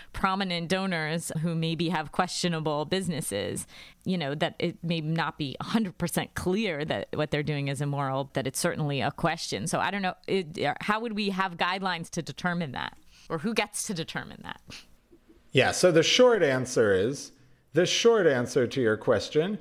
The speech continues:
Speaker 2: is that any meaningful application of this category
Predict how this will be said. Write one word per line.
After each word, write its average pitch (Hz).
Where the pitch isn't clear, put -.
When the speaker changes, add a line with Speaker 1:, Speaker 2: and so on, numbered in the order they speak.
Speaker 2:
is 143
that 127
any 196
meaningful 170
application 143
of 120
this 123
category 113